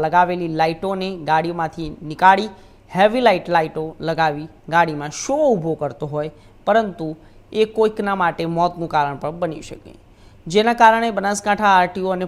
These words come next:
પોલીસો દ્વારા આ બાબતે આવા આવનાર ચેકિંગમાં કંપની દ્વારા લગાવવામાં આવેલી તેમજ સરકાર દ્વારા નક્કી કરાયેલ વોલ્ટેજ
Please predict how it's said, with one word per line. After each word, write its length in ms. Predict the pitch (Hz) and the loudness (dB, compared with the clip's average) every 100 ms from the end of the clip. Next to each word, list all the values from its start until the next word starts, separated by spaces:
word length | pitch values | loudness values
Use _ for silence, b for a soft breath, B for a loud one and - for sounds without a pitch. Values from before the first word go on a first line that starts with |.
| - | -6
પોલીસો 340 | 170 175 170 165 | -6 -6 -6 -6
દ્વારા 320 | 165 165 156 160 - - | -2 0 0 -4 -10 -4
આ 140 | 180 185 | 0 0
બાબતે 380 | 170 165 175 | 0 -2 -4
આવા 340 | - 160 175 175 B B B B - | -4 0 2 2 B B B B 4
આવનાર 400 | 190 196 208 180 - B B - - | 4 4 2 0 -2 B B -18 -4
ચેકિંગમાં 640 | 202 190 220 208 170 147 - _ - | -2 -2 -4 -4 -6 -8 -16 _ -6
કંપની 340 | 175 170 208 185 | -6 -4 -4 2
દ્વારા 340 | 180 185 185 175 - 151 | 4 4 2 0 -6 -6
લગાવવામાં 440 | 165 180 180 175 | 0 0 0 -2
આવેલી 300 | 165 160 160 165 | -4 -6 -8 -8
તેમજ 180 | 160 147 | -8 -8
સરકાર 280 | 160 - 180 165 | -8 -2 -2 0
દ્વારા 240 | 165 160 160 | 0 0 -4
નક્કી 260 | 156 190 175 | -10 -10 -6
કરાયેલ 300 | 170 156 143 | -4 -4 -4
વોલ્ટેજ 380 | 156 156 208 | -4 -2 -2